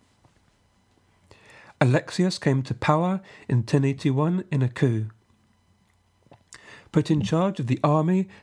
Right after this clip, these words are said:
to counter a Norman invasion from across the Adriatic, Alexios instead turned the army against Constantinople. Supporters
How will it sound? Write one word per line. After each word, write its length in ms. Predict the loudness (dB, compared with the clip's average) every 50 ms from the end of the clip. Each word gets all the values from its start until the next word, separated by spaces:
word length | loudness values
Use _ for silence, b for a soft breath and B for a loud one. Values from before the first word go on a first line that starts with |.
| B
to 100 | -4 -4
counter 440 | 0 2 2 2 2 2 0 -4 -4 -2
a 40 | 0
Norman 420 | 2 2 4 2 2 2 0 0 0
invasion 600 | -2 0 2 2 2 2 2 0 0 0 0 0
from 180 | -2 -2 -2 -2
across 320 | -2 -2 -2 -2 -2 -2
the 180 | -2 -4 -4 -2 0
Adriatic, 640 | 0 0 0 0 -2 -2 -2 -4 -6 -6 -6 -10 B B B B B B B B B B
Alexios 640 | 0 2 2 2 0 -2 -4 -2 -2 -2 -2 -2 -4
instead 420 | -4 -4 -2 0 0 -2 -2 -2 -4
turned 260 | -4 -2 0 0 0
the 100 | -2 -2 0
army 440 | 0 0 0 0 0 -2 -2 -2 B B B B B B
against 540 | -2 -2 2 2 2 2 2 -2 -6 -10 -2
Constantinople. 960 | 0 2 2 2 0 0 -2 -2 -2 -2 -2 -2 -2 -2 -2 -4 -6 -8 -8 -10 _ _ _ _ _ _ _ _ _ _ _ _ _ _ _ _ _ _ _ _ _ _ _ _ _ _ _ _ _ _ _ _ _ -20 -16
Supporters 680 | -8 -6 -6 -2 0 0 0 0 0 -2 -4 -4 -6 B